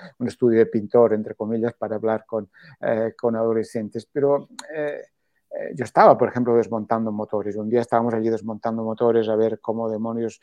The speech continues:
Yo pensaba, "Hostia, ¿cómo lo montará este otra vez?". Porque había, obviamente, recuerdo un, un keniata, eh, que ponía todo ordenado, en cambio un, un catalán de origen latino, eh, que iba desmontando. <laughs> Y decía, "Hostia, ¿y ahora cómo lo montará esto?".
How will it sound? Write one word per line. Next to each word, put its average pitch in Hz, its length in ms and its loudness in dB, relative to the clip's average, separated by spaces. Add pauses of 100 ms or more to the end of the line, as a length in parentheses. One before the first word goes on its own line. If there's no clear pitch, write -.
(340)
Yo 110 160 -6
pensaba, 104 420 -4
"Hostia, 104 280 -4
¿cómo 117 240 -2
lo 120 80 0
montará 113 460 -4
este 113 180 -8
otra 110 200 -6
vez?". 117 220 2
Porque - 180 -12
había, 104 220 -2
obviamente, 110 500 -4
recuerdo 107 400 -6
un, 107 180 -10 (100)
un 117 140 -12
keniata, 113 680 -4 (420)
eh, 143 240 -14
que 107 280 -4
ponía 110 340 0
todo 113 220 0
ordenado, 117 420 -4
en 113 60 -6
cambio 110 420 -2
un, 110 600 -6
un 113 180 -10
catalán 110 440 -4
de 113 80 -2
origen 113 300 -6
latino, 110 500 -6 (380)
eh, - 60 -12 (540)
que 127 80 -8
iba 120 140 -4
desmontando. 107 760 -4
<laughs> 110 360 -8
Y 175 80 10
decía, 127 520 4
"Hostia, - 180 -4
¿y 113 60 0
ahora 127 160 4
cómo 123 200 0
lo 120 100 4
montará 123 520 0
esto?". 131 400 0